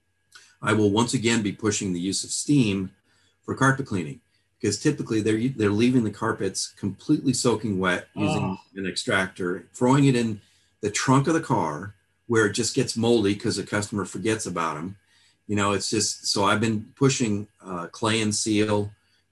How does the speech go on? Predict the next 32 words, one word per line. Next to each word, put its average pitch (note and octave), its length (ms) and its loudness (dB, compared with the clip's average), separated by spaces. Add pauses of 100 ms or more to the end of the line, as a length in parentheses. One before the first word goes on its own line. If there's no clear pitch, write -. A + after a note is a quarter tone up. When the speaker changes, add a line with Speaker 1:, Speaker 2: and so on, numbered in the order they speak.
Speaker 1:
um, F#2 580 -2
using G2+ 280 -2
the F#2 80 0
wonderful F#2+ 720 0
spray, F#2+ 600 0
spray G#2+ 260 0
sealants G2 400 -2
we F#2+ 120 -4
have F#2 240 -2
now F#2 420 -6 (400)
as F2+ 160 -2
a E2 40 -4
lubricant. G#2+ 600 0 (180)
And, E2+ 540 -10
you G2 80 -6
know, F2 220 -4 (340)
so B2 320 6
there A#2+ 220 6
is E3 120 4
a D#3 60 0
connection C#3 460 2
there. F#2+ 260 -4
And A#2 160 0
also, D#3 540 0 (520)
even F#3 280 0
at D#3+ 100 0
a - 20 -2
car D#3 280 -4
wash, G#2+ 300 -4
you C3 100 2
never D#3+ 260 2
know A#2+ 540 2